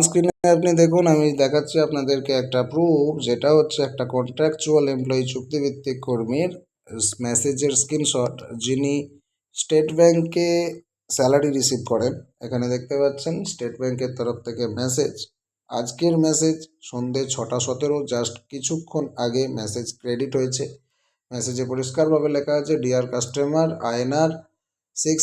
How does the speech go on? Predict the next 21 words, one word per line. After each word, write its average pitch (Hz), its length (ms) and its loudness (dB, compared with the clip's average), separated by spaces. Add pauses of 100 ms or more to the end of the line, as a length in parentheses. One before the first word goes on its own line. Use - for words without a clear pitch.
(100)
thousand 143 380 2
credited 143 540 0 (120)
to 139 120 0
your 131 300 2
account 135 440 -2 (160)
number 123 300 -2 (100)
অমুক 165 380 0 (340)
on 117 460 -2
সাতাশ 113 760 -2
নয় 131 220 -2
দু 113 160 -4
হাজার 113 300 -2
চব্বিশ 120 540 -6
through 127 340 -4
এনইএফটি 131 560 -4 (180)
with 117 360 -4
a 107 120 -2 (180)
ইউটিআর 127 760 -2
নাম্বার 117 460 -2
দেওয়া 127 340 0
আছে, 156 560 -2